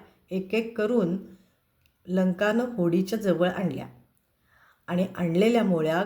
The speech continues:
गौतमने होडीत व्यवस्थित रचून ठेवल्या. "लंका, बाय, सगळ्या येंगल्या नको झेव,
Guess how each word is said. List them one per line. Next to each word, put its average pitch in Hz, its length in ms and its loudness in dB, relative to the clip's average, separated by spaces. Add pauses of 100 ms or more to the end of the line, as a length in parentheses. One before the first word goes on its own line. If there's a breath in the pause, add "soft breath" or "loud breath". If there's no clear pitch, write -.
गौतमने 175 720 0
होडीत 180 380 0 (100)
व्यवस्थित 165 500 -4
रचून 233 380 -4
ठेवल्या. 147 300 -4 (1300)
"लंका, 202 680 0 (600 soft breath)
बाय, 233 360 2
सगळ्या 202 480 0
येंगल्या 254 460 2
नको 262 380 0
झेव, 247 420 0